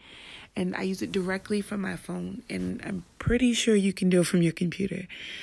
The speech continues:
They give you everything that you need in order to record and edit your podcast so that it sounds absolutely amazing.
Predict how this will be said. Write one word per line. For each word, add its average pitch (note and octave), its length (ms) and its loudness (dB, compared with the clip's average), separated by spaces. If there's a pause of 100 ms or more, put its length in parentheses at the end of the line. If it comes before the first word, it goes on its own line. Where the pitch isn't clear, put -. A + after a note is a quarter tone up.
(280)
They G3 100 2
give F#3 140 4
you G#3 60 2 (100)
everything A3+ 380 6
that A3 140 2
you G#3+ 60 4
need G3 160 4
in F#3+ 80 2
order F#3+ 200 0
to F#3+ 100 0
record F3+ 360 0
and F#3 160 -2
edit - 200 -2
your F#3+ 100 0
podcast F3 540 -6
so - 240 -4
that E3+ 160 -2
it F#3 100 -4
sounds F3+ 420 -4
absolutely F3 880 -4
amazing. D#3+ 600 -4